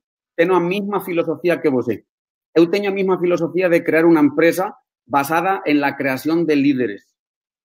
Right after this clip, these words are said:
Y, y Michael Hutchison preguntó, "Déixame te falar, ¿cuántos años ten a su empresa?" Y él le faló, "Cuarenta y siete años." Cuarenta y siete años. Y muchas veces,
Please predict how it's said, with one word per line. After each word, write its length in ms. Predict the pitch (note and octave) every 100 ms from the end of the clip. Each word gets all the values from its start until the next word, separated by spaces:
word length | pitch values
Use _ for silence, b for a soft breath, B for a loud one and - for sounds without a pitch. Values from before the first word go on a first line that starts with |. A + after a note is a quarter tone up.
| _ _ _
Y, 680 | D3+ D3 C#3+ D3 C#3+ C#3+ C#3
y 40 |
Michael 320 | C#3 F3+ G3+
Hutchison 400 | F#3 G3+ G3+ G3+
preguntó, 480 | F#3 D#3+ D3+ C#3 C#3+
"Déixame 400 | C3 F3 G3+ G#3
te 140 | - G#3+
falar, 320 | E3+ D#3 -
¿cuántos 320 | E3 F3 F3+
años 240 | F#3+ F3
ten 300 | F3 F3 F3 -
a 100 | D#3+
su 140 | D3
empresa?" 420 | C#3 C3 C#3+ C3+ A#2
Y 40 |
él 60 | C3
le 60 |
faló, 320 | B2+ A#2 A2 -
"Cuarenta 340 | B2+ B2 A#2+
y 60 | A2+
siete 280 | D3 A#2+
años." 260 | A2 F2+ _ _ _ _ _ _ _ _ _ _
Cuarenta 360 | - C3 C3 C3
y 60 |
siete 300 | B2 D3+ -
años. 320 | A#2+ G#2+ G2+ -
Y 80 | D3+
muchas 400 | F3 A3 G#3+ E3+
veces, 480 | F#3+ F3 F3+ G#3